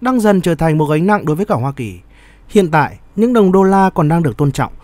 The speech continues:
bởi vì nó vẫn còn có giá trị để giao dịch dầu thô. Nhưng rất có thể trong tương lai, mọi thứ sẽ chấm hết sau những lệnh trừng phạt áp đặt lên nguồn dầu và khí đốt đến từ những người Nga. Trên tờ Bloomberg đã có một bài viết với tiêu đề "Giới hạn giá dầu của Nga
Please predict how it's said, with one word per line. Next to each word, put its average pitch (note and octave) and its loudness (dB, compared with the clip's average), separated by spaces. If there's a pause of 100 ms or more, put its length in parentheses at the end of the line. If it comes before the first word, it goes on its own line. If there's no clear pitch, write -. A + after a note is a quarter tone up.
(160)
bởi G3+ 0
vì F3 2
nó E3+ 2
vẫn A#3+ -4
còn G#3+ 2
có E3 0
giá D#3 2
trị A3+ -4
để C#3+ -2
giao D#3+ -2
dịch D3 -4
dầu A2+ -4
thô. B2+ -4 (480)
Nhưng E3 0 (220)
rất - -6
có B3 0
thể G#3 2
trong F#3 -2
tương F3 -2
lai, C#3+ -2 (100)
mọi D#3 -4
thứ B2+ -4
sẽ C#3 -8
chấm B2 -6
hết D#3 -6 (300)
sau A#3 0
những G#3+ -2
lệnh G#3 0
trừng D3+ -4
phạt C3+ -6
áp - -6
đặt B3+ -2
lên F3+ -2
nguồn D3+ -2
dầu A#2 -4
và G#2 -8
khí G#2 -8
đốt E3 -6
đến C#3+ -6
từ E3 -6
những G#2+ -10
người A2 -10
Nga. G2 -16 (720)
Trên A#3 0
tờ F#3+ 2
Bloomberg F3+ -2
đã G3 -8
có G3 -10
một F#3+ -6
bài A#2+ -6
viết C#3+ -8 (160)
với F#3+ -6
tiêu G3+ -2
đề A#2 -4 (300)
"Giới G#3+ 0
hạn A#3 0
giá F3 0
dầu F#3+ 0
của A2+ -6
Nga A#2+ -6